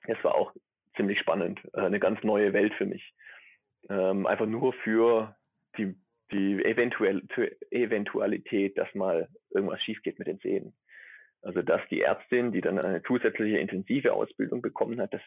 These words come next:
sie eben dann auch eine Assistenz hat. Ähm, ja, das war auch spannend. Und, äh, Eisbaden haben wir jetzt nicht gemacht, aber wir hatten,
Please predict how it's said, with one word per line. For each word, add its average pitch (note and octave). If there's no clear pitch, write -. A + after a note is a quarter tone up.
sie G#2+
eben F#2
dann F2
auch -
eine F#2+
Assistenz -
hat. -
Ähm, F#2
ja, F#2+
das G2
war -
auch -
spannend. F2+
Und, F#2+
äh, A2
Eisbaden C#3
haben A2+
wir A2+
jetzt -
nicht C#3
gemacht, F#3
aber A2
wir G2+
hatten, G2+